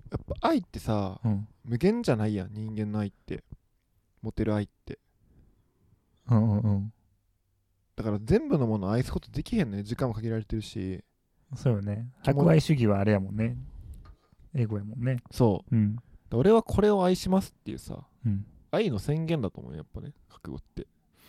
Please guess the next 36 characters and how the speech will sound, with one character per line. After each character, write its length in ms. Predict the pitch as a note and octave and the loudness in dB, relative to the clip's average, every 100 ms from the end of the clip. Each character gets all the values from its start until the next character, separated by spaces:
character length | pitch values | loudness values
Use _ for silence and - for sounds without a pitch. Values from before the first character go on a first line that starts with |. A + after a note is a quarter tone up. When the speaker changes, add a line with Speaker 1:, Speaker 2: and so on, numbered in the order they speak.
| - - - - - _ _ _ _ _ _ _ _ _ | -20 -20 -20 -20 -20 _ _ _ _ _ _ _ _ _
Speaker 2:
う 40 | |
ー 40 | A#2 | -18
ん。 1040 | A2+ A2 A2 G#2+ G#2 G#2 G2+ F#2+ G2+ A2 A#2+ A#2+ - - - - - _ _ _ | -16 -12 -8 -4 -2 -2 -2 -4 -6 -10 -16 -20 -20 -20 -20 -20 -20 _ _ _
な 120 | A#2 G2 | 0 0
る 100 | F#2+ | 0
ほ 100 | G2+ | -6
ど。 120 | A#2 - | -8 -6
Speaker 1:
う 60 | |
ん、 40 | G2+ | -8
そ 120 | G#2 | -8
う 40 | |
そ 200 | - - | -14 -16
う。 40 | - _ _ _ _ _ _ _ _ _ - | -18 _ _ _ _ _ _ _ _ _ -6
例 120 | B2+ | 2
え 40 | C3+ | 4
ば、 160 | A#2+ G#2+ - - - | 4 0 -4 -12 -2
ま 80 | A#2 | -2
あ、 20 | |
何 160 | A#2 | 0
で 60 | C#3 | -2
も 0 | |
い 40 | |
い 20 | C3 | -2
け 80 | |
ど、 100 | A#2+ | -2
津 20 | C3+ | 0
田 60 | |
さ 60 | C#3 | 2
ん 20 | |
や 60 | C#3+ | 0
っ 40 | |
た 140 | - | 0
ら、 220 | - - - _ _ _ _ _ _ _ _ A2+ | -2 -2 -4 _ _ _ _ _ _ _ _ -10
「ス 180 | - | -4
ー 180 | A3 F3 | 2 4
を 220 | A#2 G#2+ | 4 0